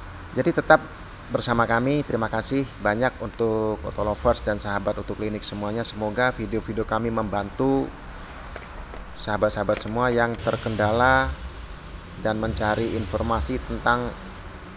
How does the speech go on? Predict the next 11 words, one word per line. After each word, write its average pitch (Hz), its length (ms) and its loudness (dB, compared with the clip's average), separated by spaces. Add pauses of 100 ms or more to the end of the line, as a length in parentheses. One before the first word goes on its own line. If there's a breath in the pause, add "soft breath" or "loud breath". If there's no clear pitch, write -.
tutorial 117 640 4
atau 110 400 -2
cara 127 560 6
servis - 800 -2 (320)
mobil 110 480 2 (240)
roda 107 720 2 (480)
empat, 135 340 4 (540)
roda 110 480 0
enam, 127 400 2 (960)
dan 120 240 0 (720)
bahkan 113 500 2